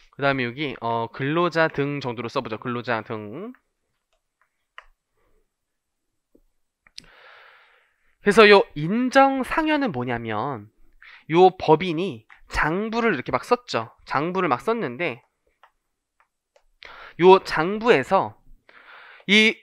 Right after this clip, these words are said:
근로자한테 소득이 귀속된 것으로 보는 금액, 그게 인정상여예요. 그쵸? 인정상여. 장부에서 근로자가 가져간 것으로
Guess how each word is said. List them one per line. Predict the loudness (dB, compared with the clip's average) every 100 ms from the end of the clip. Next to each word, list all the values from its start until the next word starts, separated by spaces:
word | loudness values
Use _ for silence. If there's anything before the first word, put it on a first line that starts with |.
| -6
근로자한테 | 0 2 2 2 4 6 6 4 2 0
소득이 | 0 -4 -4 -4 -4
귀속된 | -4 -4 -4 -8 -4 -4 0
것으로 | 0 2 0
보는 | 2 0 0
금액, | -2 -6 -6
그게 | -6 -2 -2
인정상여예요. | -2 -2 0 0 -4 -6 -8 -10
그쵸? | -12 -12 -10
인정상여. | -6 -2 -4 -4 -10 -10 -16 _
장부에서 | 0 0 0 -4 2 4 6 4 2 -4
근로자가 | 0 0 0 2 2 2
가져간 | 0 -2 -2 -2 -4 -4
것으로 | -6 0 4 4